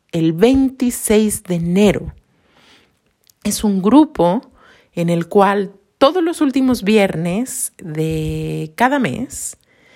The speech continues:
mamás con hijes de cualquier edad, bebés, chiquitos, adolescentes, grandes, me han preguntado de qué edad,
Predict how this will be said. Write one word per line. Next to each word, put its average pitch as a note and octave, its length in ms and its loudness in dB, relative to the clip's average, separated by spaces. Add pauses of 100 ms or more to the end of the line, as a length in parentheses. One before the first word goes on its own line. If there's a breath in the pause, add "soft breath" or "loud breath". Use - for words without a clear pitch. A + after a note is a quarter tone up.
(160 soft breath)
mamás F#3+ 880 0 (640 soft breath)
con G3 240 2
hijes C4+ 420 0
de G3 300 2
cualquier F#3+ 480 2
edad, G#3+ 300 0 (200)
bebés, G3+ 520 0
chiquitos, G3 640 -4
adolescentes, F3 920 -2
grandes, G3+ 420 0
me F#3 100 2
han G#3 100 2
preguntado G#3+ 460 2
de G3+ 120 0
qué G3 100 0
edad, D#3+ 300 -4